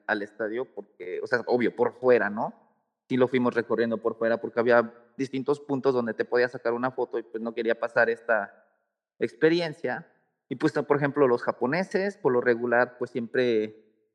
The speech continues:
cuando van caminando y si te llegan a empujar, es muy común que, "Ay, discúlpame, lo siento, perdón", y cositas así. En cambio, eh, te das dando cuenta que hay muchísimos extranjeros viviendo aquí en Japón. Quiero hacer hinca-,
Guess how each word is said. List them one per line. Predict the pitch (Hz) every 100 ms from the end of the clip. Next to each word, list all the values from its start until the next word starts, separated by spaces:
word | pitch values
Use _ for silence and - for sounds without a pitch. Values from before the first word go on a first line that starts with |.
| _ -
cuando | 123 117 117
van | 120
caminando | 120 123 120 113 113 110
y | 101 101
si | - 107
te | 107
llegan | 113 110
a | 107
empujar, | 95 107 113 127 - _ _ _ _ _ _
es | 110 117
muy | 127
común | 120 113 113
que, | 104
"Ay, | 123 139
discúlpame, | 123 - 123 117 117 110
lo | 110
siento, | - 117 113 120 117 113 117 _ _ -
perdón", | 113 110 117 117 113
y | 104
cositas | 123 - - 147
así. | 143 - 147 - _ _ _ _ _
En | 123 127
cambio, | 123 151 156 139 127 131 -
eh, | 117 110
te | 113
das | 127 127
dando | 135 131 127
cuenta | 139 131 127
que | 123 117 110 107 104 98 -
hay | 120
muchísimos | 135 139 - 139 151 143 127
extranjeros | - 110 107 123 120 113 123
viviendo | 127 127 127 127 113 -
aquí | 117 131
en |
Japón. | 131 123 - 117 156
Quiero | 127 120
hacer | 120 117
hinca-, | 110